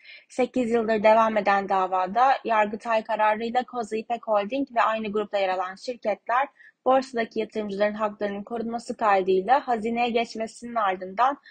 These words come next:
Koza grubu payları ön plana çıktı. Bugünün takası yirmi dört Nisan Pazartesi, yarın ve Perşembe günü takası ise yirmi beş Nisan'da gerçekleşecek.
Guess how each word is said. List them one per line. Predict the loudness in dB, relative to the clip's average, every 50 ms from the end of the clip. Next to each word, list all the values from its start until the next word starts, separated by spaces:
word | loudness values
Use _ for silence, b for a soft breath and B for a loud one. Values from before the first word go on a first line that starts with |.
| B B _
Koza | 2 2 4 4 2 2
grubu | 2 2 0 0 0 -2 -2
payları | 0 0 2 2 0 0 2 2
ön | 2 2 0
plana | -2 -4 -4 -4 -4 -6 -10
çıktı. | -12 -16 -20 -20 _ _ -8 -8 -8 -10 _ _ _ _ _ _ _ _ _ _ _ _ _ _ _ 0
Bugünün | 2 2 4 4 4 4 4 2 0
takası | -2 -4 -6 -4 -4 -6 -4 -4 -2
yirmi | -2 0 0 0 0 2
dört | 4 4 4 2 0
Nisan | -4 -8 -6 -4 -2 -2 -2 -2
Pazartesi, | -2 -2 -2 0 2 2 2 2 0 -2 -6 -6 -6 -8 -6 -6 -4 -4 -6 -8 _ _ _ _ _ _ 0
yarın | 2 4 4 4 4 4
ve | 2 2
Perşembe | 2 0 0 0 0 -2 -2 -4 -4 -4 -4 -4
günü | -4 -6 -6 -6
takası | -8 -8 -8 -8 -8 -8 -6 -6
ise | -6 -6 -6 -2 0 2 2 2 0
yirmi | -2 -4 -4 -2 0
beş | -2 -2 -2 -4 -8
Nisan'da | -8 -8 -6 -6 -8 -8 -8 -8 -8 -6
gerçekleşecek. | -4 -2 -2 -4 -4 -8 -10 -12 -12 -10 -10 -12 -12 -12 -10 -6 -6 -6 -6